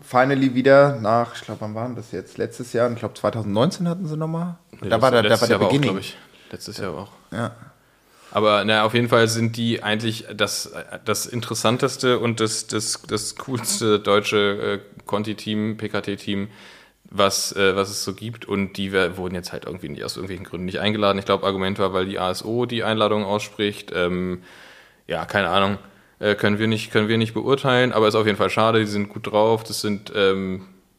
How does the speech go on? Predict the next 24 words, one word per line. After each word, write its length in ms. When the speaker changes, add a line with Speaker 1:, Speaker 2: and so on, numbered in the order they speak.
Speaker 2:
ja, 160
super, 320
super 260
nette 200
Jungs. 280
Ich 60
glaub, 160
die 120
haben 80
ihren 100
Sitz 280
in 200
Erfurt 580
oder 160
in 80
Jena, 300
ich 100
weiß 140
es 80
nicht 180
genau. 280
Auf 120
jeden 140
Fall 320